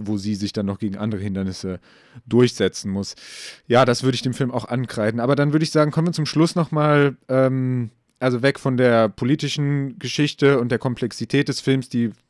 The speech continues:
können wir feststellen, vielleicht doch ein bisschen unterkomplex dargestellt wird, aber zur Qualität des Films an sich. Ähm, könnte man den Film empfehlen? War er spannend? War er unterhaltsam? Ich, du hast gerade gesagt, unterhaltsam, schwieriges Wort in dem Kontext,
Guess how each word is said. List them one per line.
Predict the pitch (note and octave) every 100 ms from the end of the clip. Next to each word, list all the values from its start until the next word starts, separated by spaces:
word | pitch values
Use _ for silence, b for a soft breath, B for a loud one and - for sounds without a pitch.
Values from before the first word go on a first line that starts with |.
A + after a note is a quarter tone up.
| _ _
können | - A#2
wir | A2+
feststellen, | C3 A#2 - A#2+
vielleicht | A2 A2 A2 _
doch | A#2+ A#2+
ein | B2
bisschen | A#2 - A#2 G2+ - -
unterkomplex | C3 D3 C#3 C3 A#2+ C3 -
dargestellt | A#2+ B2 A#2+ A#2+ A#2+
wird, | B2 B B B B
aber | - C3+
zur | -
Qualität | - B2+ A#2+ C#3 A#2+
des | -
Films | A#2 A2 -
an | G2+
sich. | F2 F2+ D#2 - b b b b b b A2
Ähm, | G#2+ G#2+ G2+ G2+ _ C#3+
könnte | D3+ E3+
man | D3+
den | C#3+
Film | B2+ C3+
empfehlen? | A2+ A2 A2+ G2 F#2+ G2 -
War | A2+
er | C3
spannend? | C3+ - B2+ D3+ F3+ -
War | C3
er | C3+
unterhaltsam? | B2+ C3+ D3 E3 E3+
Ich, | C3 C3+
du |
hast | C3+ C3+
gerade | C3+ C#3
gesagt, | C3 C3+ C#3 _
unterhaltsam, | A#2 A2 A2 B2 A#2
schwieriges | - - C#3 C3+ A#2+
Wort | B2
in | B2+
dem | A#2
Kontext, | B2 B2+ C#3 -